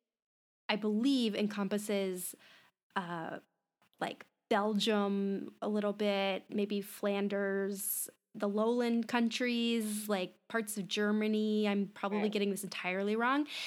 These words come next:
Speaker 1: And also, by marriage, the, um, Habsburg Empire, which I'm not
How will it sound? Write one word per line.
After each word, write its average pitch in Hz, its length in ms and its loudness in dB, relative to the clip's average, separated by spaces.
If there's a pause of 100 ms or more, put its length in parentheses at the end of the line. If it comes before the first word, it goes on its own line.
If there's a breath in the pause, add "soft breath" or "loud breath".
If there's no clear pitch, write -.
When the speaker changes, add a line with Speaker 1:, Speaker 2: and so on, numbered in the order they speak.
(160 loud breath)
Speaker 1:
And 226 180 2
also, 233 760 4 (180)
by 196 160 4
marriage, 240 680 4
the, 202 460 2
um, 185 600 -2 (1160)
Habsburg 220 640 2
Empire, - 640 -4
which - 460 -2 (600)
I'm 214 120 0
not 311 160 2